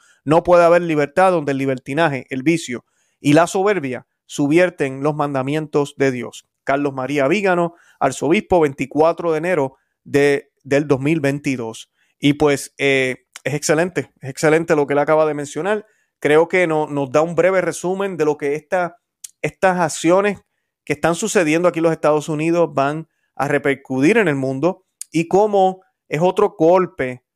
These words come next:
a, al nuevo orden mundial, a todo lo que se está tratando de implementar.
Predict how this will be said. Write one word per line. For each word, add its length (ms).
a, 640
al 180
nuevo 260
orden 260
mundial, 400
a 80
todo 180
lo 80
que 80
se 100
está 160
tratando 400
de 60
implementar. 680